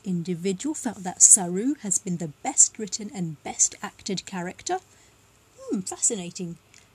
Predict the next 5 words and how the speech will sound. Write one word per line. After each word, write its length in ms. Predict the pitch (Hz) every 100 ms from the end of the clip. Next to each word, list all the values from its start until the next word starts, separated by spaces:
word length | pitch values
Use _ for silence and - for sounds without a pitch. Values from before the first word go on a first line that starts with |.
| _ _ - - _ _ _ - -
Yeah, 180 | 403 415
I 120 | 277 277
do 200 | 269 403
love, 300 | 247 214 240
I'm 360 | 226 240 247